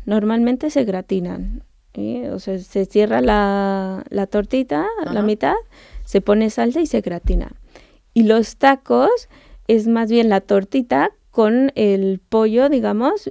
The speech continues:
Speaker 1: y, y se ve, ¿no? O sea, ya
Speaker 2: Es
Speaker 1: no se
Speaker 2: oberta.
Speaker 1: cierra, es a-, es abierta ya.
Speaker 2: Ahà. Molt bé. Eh, postres, també teniu una carta de, de postres.
Speaker 1: Sí, sí, sí.
Speaker 2: Els feu vosaltres?
Speaker 1: Sí.
Speaker 2: Els feu vosaltres. Quina seria la teva especialitat?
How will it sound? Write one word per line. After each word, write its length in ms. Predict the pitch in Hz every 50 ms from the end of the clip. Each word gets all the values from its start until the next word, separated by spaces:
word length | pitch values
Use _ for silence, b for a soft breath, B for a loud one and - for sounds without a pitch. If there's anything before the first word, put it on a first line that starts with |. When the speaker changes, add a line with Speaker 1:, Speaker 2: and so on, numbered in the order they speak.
| -
Speaker 1:
y, 320 | - 208 196 196 190 - - -
y 100 | 208 180
se 160 | - 190 180
ve, 260 | 180 208 196 190 185 -
¿no? 220 | - 196 226 277 277
O 40 |
sea, 140 | 247 - 214
ya 140 | 220 226 220
Speaker 2:
Es 60 | 247
Speaker 1:
no 60 | 285
se 60 | 285 -
Speaker 2:
oberta. 180 | 285 - 175
Speaker 1:
cierra, 480 | 180 247 254 233 220 214 196 190 - - -
es 220 | - 202 196 -
a-, 200 | 226 220 220 -
es 180 | - 220 208 -
abierta 520 | 214 214 214 190 185 214 226 - 196 196 202
ya. 220 | - 220 220 214 - - - -
Speaker 2:
Ahà. 360 | - 160 160 156 170 190 - - - _ _ _ _ _ - - _ _ _ _ -
Molt 240 | 175 185 170 156
bé. 120 | 147 143 143 B B B B B B B B B B B -
Eh, 720 | 220 214 208 202 202 196 190 185 185 180 180 175 170 170 - -
postres, 460 | 196 214 214 - - 220 202 190 -
també 240 | - 180 170 175 185
teniu 320 | 185 214 214 220 220 208 196
una 160 | 190 185 175
carta 360 | 170 175 165 165 165 175 165 160
de, 540 | 160 156 151 147 147 139 139 - - 151 151
de 120 | 143 143 135
postres. 720 | - 180 226 - - 185 175 156 147 151 147 - - - - -
Speaker 1:
Sí, 180 | - - 226
sí, 140 | 208 202 214 196
sí. 140 | 208 214 196 202
Speaker 2:
Els 160 | 175 175 170 -
feu 160 | 214 208 214
vosaltres? 720 | 220 214 220 226 233 226 240 240 233 233 - - - _ _ _ _
Speaker 1:
Sí. 220 | - - 208 - - - _ _ _ _ _ _ _ _ _ -
Speaker 2:
Els 80 | 165 - -
feu 100 | 185 175
vosaltres. 600 | 165 160 156 147 143 139 - 139 147 - - - - b b b b b b b b
Quina 200 | - 240 254 254 247
seria 240 | - 226 220 214 208
la 220 | 202 196 190 185
teva 200 | 180 - 190 190 180
especialitat? 560 | - - 180 - - 175 170 160 165 170 170